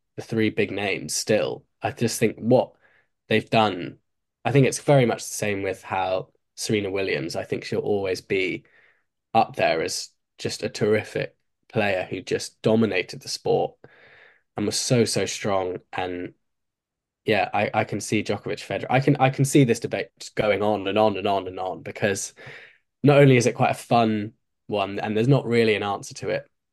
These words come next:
I think a lot of us have just been able to enjoy this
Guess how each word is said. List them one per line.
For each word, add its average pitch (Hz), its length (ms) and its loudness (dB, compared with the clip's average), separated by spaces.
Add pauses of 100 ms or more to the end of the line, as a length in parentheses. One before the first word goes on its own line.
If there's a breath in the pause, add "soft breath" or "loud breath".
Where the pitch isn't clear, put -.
(260)
I 117 80 0
think 117 320 0
a 110 100 0
lot 117 140 4
of 104 80 -4
us 98 140 -2
have 101 100 -8
just - 240 -10
been 107 120 -2
able 98 240 -4
to 92 340 -4 (120)
enjoy 101 520 -2
this - 400 -8